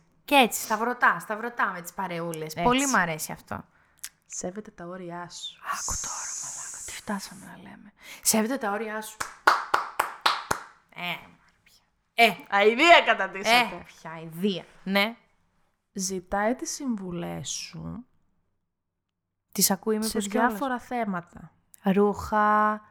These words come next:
Speaker 2: Τι μπορεί να εννοώ τώρα,
Speaker 1: Για τα
Speaker 2: <laughs> εγώ δεν
Speaker 1: ρούχα, για τη δουλειά.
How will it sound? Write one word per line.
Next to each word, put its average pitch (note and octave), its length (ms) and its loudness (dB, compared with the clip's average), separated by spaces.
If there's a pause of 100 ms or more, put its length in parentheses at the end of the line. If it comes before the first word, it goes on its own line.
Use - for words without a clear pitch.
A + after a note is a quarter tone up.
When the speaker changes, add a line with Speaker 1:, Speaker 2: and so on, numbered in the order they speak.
Speaker 2:
Τι D#4 200 0
μπορεί F#3 320 -2
να F3 100 -8
εννοώ E3 400 -6
τώρα, F#3+ 200 0
Speaker 1:
Για A#3 140 6
τα A#3+ 200 8
Speaker 2:
<laughs> A#3+ 80 8
εγώ C4 120 8
δεν A3+ 160 2
Speaker 1:
ρούχα, A#3+ 420 6
για A#3 220 -2
τη B3 120 -6
δουλειά. A3+ 800 2